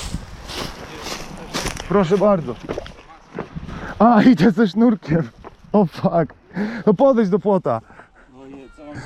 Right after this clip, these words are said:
Podejdź, podejdź, pokażemy im to wszystkim. Znaczy, pokażemy to wszystkim.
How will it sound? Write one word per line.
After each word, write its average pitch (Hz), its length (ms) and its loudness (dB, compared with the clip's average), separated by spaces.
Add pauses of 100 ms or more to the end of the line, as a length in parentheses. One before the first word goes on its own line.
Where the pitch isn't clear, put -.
(360)
Podejdź, 202 400 2
podejdź, 214 340 -2
pokażemy 208 560 0
im 175 120 0
to 165 100 -2
wszystkim. 123 500 -6 (1200)
Znaczy, 170 240 0
pokażemy 185 500 0
to 196 100 -4
wszystkim. 117 480 -4